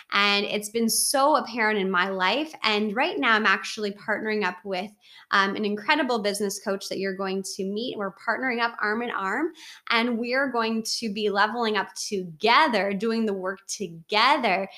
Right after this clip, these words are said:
so that we're aligned to our next growth. And we'll be taking along twenty people with us.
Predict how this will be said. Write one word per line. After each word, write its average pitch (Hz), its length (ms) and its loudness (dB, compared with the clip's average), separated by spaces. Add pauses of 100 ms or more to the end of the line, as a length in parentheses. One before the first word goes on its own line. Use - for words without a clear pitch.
(160)
so - 140 -10
that 208 180 4
we're 202 200 2
aligned 196 760 -2 (140)
to 185 240 -2
our 277 400 4
next 185 500 -2
growth. 185 460 -4 (280)
And 220 160 0
we'll 208 120 2
be 208 180 -4 (160)
taking 339 400 0
along 208 640 0 (300)
twenty 285 760 0
people 220 680 -2
with 254 240 2 (100)
us. 233 540 4